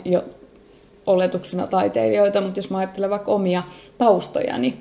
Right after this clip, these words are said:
että mä en mennyt niinku, että mä tavallaan asetuin yhteiskuntaa ja sitä ajatusta vastaan, että tässä, tällä, eh,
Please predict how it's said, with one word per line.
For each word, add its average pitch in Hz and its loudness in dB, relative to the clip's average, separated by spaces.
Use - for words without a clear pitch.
että 175 -2
mä 180 2
en 180 0
mennyt 175 0
niinku, 180 0
että 196 2
mä 180 0
tavallaan 175 2
asetuin 180 0
yhteiskuntaa 170 -2
ja 175 0
sitä 180 -2
ajatusta 180 2
vastaan, - -2
että - -8
tässä, - -8
tällä, 180 2
eh, 185 -8